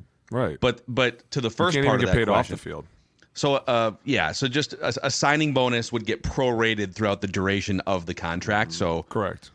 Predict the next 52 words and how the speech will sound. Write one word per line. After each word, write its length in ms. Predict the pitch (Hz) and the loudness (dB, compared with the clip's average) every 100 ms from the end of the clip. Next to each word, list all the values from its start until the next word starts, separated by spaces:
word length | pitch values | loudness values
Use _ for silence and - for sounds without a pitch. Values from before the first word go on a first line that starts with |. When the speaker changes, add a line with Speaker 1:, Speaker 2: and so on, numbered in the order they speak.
| _ | _
Speaker 2:
if 120 | - | -6
you 60 | 110 | -2
give 140 | 113 120 | 0 0
a 60 | |
guy 140 | 123 117 | 2 0
a 80 | |
fifty 280 | 101 135 123 | -2 -4 0
million 220 | 120 117 | 2 4
dollar 180 | 113 107 | 4 2
signing 320 | 98 107 104 | 2 0 2
bonus 340 | 95 92 90 90 | 0 0 -2 -4
and 80 | 98 | -4
he 60 | |
signs 240 | 92 101 92 | -4 -4 -6
a 60 | |
five-year 440 | - 107 104 98 98 | -4 0 0 0 -2
contract, 600 | 104 95 92 90 85 - | -2 -2 -2 -2 -4 -6
it, 200 | 104 92 | -10 -10
it 60 | 101 | -12
would 140 | 92 | -10
be 100 | 92 | -12
Speaker 1:
It's 80 | - | -6
ten. 280 | - 110 104 | -2 -2 -2
Speaker 2:
ten, 240 | 107 104 | -2 -4
ten, 360 | 110 101 92 87 | -4 -4 -4 -6
ten 20 | |
across 440 | 90 95 78 87 - | -6 -4 -4 -6 -10
the 80 | |
board. 240 | 92 90 69 | -6 -4 0
Speaker 1:
Correct. 340 | 101 - - | -2 -2 -2
Speaker 2:
But, 240 | - 135 117 | 0 0 0
but 140 | 127 | 0
is 120 | 135 | 0
there 180 | 127 180 | 2 2
a 40 | 175 | 2
limit 400 | 110 117 143 - | 2 0 -2 -2
to, 380 | 131 113 110 104 | 0 2 2 0
'cause 200 | 131 113 | -2 -2
signing 380 | - 143 175 131 | 2 2 2 2
bonuses 420 | 120 113 110 87 | 0 0 0 -2
are 60 | 80 | -2
cash, 460 | - 104 71 82 | 0 0 0 -4
right? 200 | 87 92 | -2 -2
So 120 | - 98 | 0 -2
if 100 | 90 | -2
you've 120 | 117 | 0
got 120 | 113 | 0
an 100 | 101 | 2
owner 260 | 104 107 98 | 0 0 -2
that's 240 | 90 - | -4 -6
just 260 | 101 92 - - - _ _ _ _ _ - | -6 -6 -8 -20 -20 _ _ _ _ _ -2
Speaker 1:
No. 220 | 107 117 | 2 2